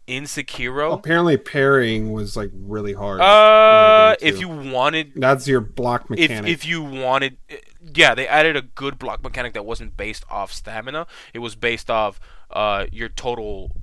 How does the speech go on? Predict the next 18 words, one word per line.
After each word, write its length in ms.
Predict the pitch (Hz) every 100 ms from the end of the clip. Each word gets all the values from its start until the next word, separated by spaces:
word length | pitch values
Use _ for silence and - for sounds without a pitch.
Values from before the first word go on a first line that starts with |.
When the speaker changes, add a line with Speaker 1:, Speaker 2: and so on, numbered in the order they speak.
| -
Speaker 1:
Uh, 60 |
I 140 | - 143
still 200 | - 165
call 200 | 139 113
it 60 |
poise, 440 | - 135 117 95 - - - -
but 280 | 113 107 - -
it's 240 | 147 139 -
based 320 | 147 135 -
off 200 | 120 - -
what 300 | 135 135 135
you 80 |
can 140 | 131 120
endure. 420 | 113 120 107 92 _ - - -
But 260 | 139 123 - -
if 240 | 156 131
you 180 | 135 180
can 480 | - - 165 131 -